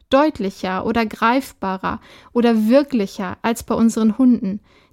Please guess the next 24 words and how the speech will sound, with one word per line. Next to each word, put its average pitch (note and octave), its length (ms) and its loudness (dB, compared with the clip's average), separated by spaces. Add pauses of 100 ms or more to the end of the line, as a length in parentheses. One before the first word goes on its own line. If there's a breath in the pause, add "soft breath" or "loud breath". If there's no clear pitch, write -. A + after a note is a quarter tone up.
Denn C#4+ 160 6
ich D#4 200 -2
würde D4 200 2
meinen C4 380 4
Aussagen A#3+ 760 0
von A#3 460 0
vorhin B3+ 640 0
oder A3 180 -4
von G#3+ 220 -4
gerade A3 420 -4
schon C#4+ 260 -2
zustimmen G#3+ 600 -2
und G#3+ 120 0
auch - 140 -8
behaupten, A3 560 -2 (320 loud breath)
dass - 260 -6
dadurch, A#3+ 540 0
dass - 320 -8
Katzen B3+ 400 0
näher A#3 300 4
an G#3+ 140 0
der G#3 220 -2
Wildnis A#3+ 480 0
sind A3+ 340 0